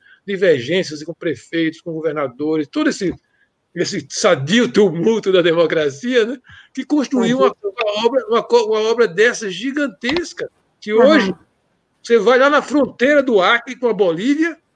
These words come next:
Speaker 1: o sus existe.
Speaker 2: Uhum.
Speaker 1: Ah,
Speaker 2: Tem
Speaker 1: mas
Speaker 2: alguém
Speaker 1: outra
Speaker 2: lá com o coletinho da saúde da família, né? Coisa mais linda. Quando eu vejo alguém com o colete saúde da família, eu tenho vontade de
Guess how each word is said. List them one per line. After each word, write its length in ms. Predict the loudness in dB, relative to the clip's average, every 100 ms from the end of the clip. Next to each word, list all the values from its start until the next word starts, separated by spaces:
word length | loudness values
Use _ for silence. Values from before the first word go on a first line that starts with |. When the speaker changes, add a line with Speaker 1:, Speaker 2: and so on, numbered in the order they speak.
| _
Speaker 1:
o 100 | -14
sus 260 | -10 -10 -10
existe. 520 | -12 -14 -16 -20 _ _ _ _ 0
Speaker 2:
Uhum. 640 | 0 2 -2 -2 0 -2 -2 -8 -20 _ _ _ _ _ _ _ 0
Speaker 1:
Ah, 200 | 2 4
Speaker 2:
Tem 100 | 4
Speaker 1:
mas 20 |
Speaker 2:
alguém 160 | 4 4 2
Speaker 1:
outra 40 |
Speaker 2:
lá 80 | 0
com 160 | -2 0
o 40 |
coletinho 600 | 2 4 2 4 4 4
da 120 | 4 2
saúde 360 | 4 4 4
da 140 | 0 2
família, 560 | 2 2 4 4 2
né? 240 | 0 -2 -2
Coisa 300 | 0 2 2
mais 200 | 0 0
linda. 240 | 0 0 0
Quando 180 | 2
eu 80 | 2
vejo 220 | 2 2
alguém 260 | 2 2 0
com 160 | 2 2
o 40 |
colete 520 | 2 6 6 6 2
saúde 460 | -2 0 2 2 0
da 120 | -2
família, 560 | -4 -6 -2 0 0 -2
eu 60 |
tenho 180 | -2 -2
vontade 520 | -4 -4 -2 -2
de 40 | -4